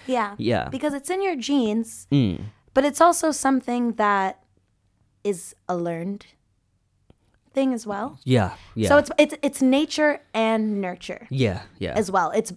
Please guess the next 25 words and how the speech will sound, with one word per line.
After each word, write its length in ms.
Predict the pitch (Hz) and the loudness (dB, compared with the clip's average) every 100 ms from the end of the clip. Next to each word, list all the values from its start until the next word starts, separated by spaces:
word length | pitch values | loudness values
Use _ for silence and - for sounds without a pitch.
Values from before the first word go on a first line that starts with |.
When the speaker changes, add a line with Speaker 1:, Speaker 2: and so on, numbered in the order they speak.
| - | -4
Speaker 1:
it's, 440 | 208 - - - _ _ - | -4 -4 -12 -14 _ _ -6
it's 200 | 214 - | -6 -4
both. 300 | 175 180 185 | -2 -2 -2
It 100 | 262 | 0
could 120 | 285 | 2
be 80 | 269 | 2
one 240 | 220 240 262 | 2 2 2
or 80 | |
the 120 | 247 226 | 2 2
other. 240 | 220 190 | 2 0
It 100 | 170 | -2
could 160 | 202 165 | -6 -6
be 280 | 175 165 - _ _ - - | -8 -10 -14 _ _ -20 -8
both. 340 | - - - - | -6 -6 -6 -4
Speaker 2:
Both, 300 | 101 - - | -2 -4 -6
yeah. 240 | 107 - - | -6 -6 -10
Speaker 1:
Yeah. 200 | - - | -10 -10
Speaker 2:
It's 100 | 110 | -10
a 60 | 107 | -6
combination 520 | 104 101 98 90 95 | -4 -4 -6 -8 -10
of 100 | 92 | -8
the, 100 | 202 | -6
Speaker 1:
Yeah. 200 | 185 98 | -6 -8
Speaker 2:
the 140 | 98 95 | -10 -10
two. 340 | - 98 - | -8 -8 -10